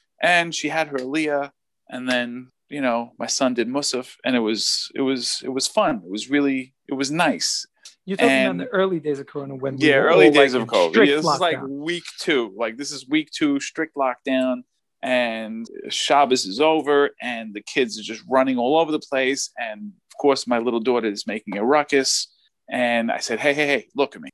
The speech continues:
Speaker 1: You promised, you donated ten minutes of quiet. Pay up. I want quiet. Please just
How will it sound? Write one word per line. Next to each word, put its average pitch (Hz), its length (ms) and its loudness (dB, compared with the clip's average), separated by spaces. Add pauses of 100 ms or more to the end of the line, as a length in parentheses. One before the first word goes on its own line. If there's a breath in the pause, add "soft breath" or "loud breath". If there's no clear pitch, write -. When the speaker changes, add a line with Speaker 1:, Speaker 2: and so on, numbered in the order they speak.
Speaker 1:
You 135 500 -2 (200)
promised, 160 720 0
you 123 160 -8
donated 180 580 2
ten 170 220 -4
minutes 170 240 -8
of 175 120 -8
quiet. 131 480 2 (680)
Pay 143 260 2
up. 80 180 -4 (360)
I - 80 -6
want 151 240 -4
quiet. 127 460 -6 (120)
Please 156 360 -8
just - 260 -10